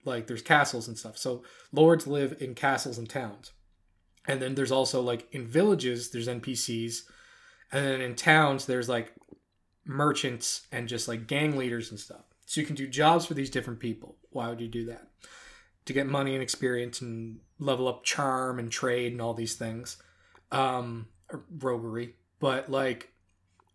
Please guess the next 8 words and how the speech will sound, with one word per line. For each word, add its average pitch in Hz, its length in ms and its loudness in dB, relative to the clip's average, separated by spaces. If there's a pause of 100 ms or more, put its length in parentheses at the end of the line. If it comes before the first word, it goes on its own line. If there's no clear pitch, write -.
(800)
you're 143 300 2
also 151 280 4
building 135 340 0
relationship 120 720 0
score 127 400 2
with 120 160 -6
these 120 160 -2
individuals. 117 800 -4